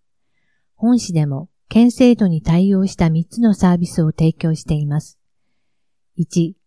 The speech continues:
市営住宅への入居手続き。二、同居の場合における住民基本台帳の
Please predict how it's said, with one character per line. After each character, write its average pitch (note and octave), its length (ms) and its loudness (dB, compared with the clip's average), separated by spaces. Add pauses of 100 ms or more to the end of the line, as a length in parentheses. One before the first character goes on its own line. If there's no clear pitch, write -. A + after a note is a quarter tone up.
(100)
市 - 260 0
営 B3 140 4
住 A#3+ 240 -4
宅 - 280 -2
へ D#3+ 80 0
の D3 120 -4
入 F#3+ 240 0
居 G#3 160 -2
手 F#3+ 120 0
続 F3 280 -4
き。 D#3 260 -20 (1600)
二、 F#3 260 0 (340)
同 A3+ 200 4
居 A#3 200 0
の A3+ 120 6
場 A3 160 6
合 A3+ 140 6
に G#3 180 6
お F#3 100 2
け E3 160 0
る D3+ 220 -4 (220)
住 G#3+ 240 4
民 A#3 220 4
基 A#3+ 120 -2
本 A3+ 280 0
台 G3+ 240 4
帳 F3+ 260 0
の C#3+ 240 -6